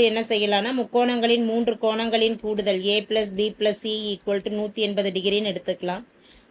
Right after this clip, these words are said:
A plus B plus C-யின் மதிப்பானது அறுபது டிகிரி equal to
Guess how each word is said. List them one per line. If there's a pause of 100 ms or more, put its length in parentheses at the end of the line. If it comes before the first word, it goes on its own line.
(240)
A (120)
plus (140)
B (220)
plus
C-யின்
மதிப்பானது
அறுபது
டிகிரி (180)
equal
to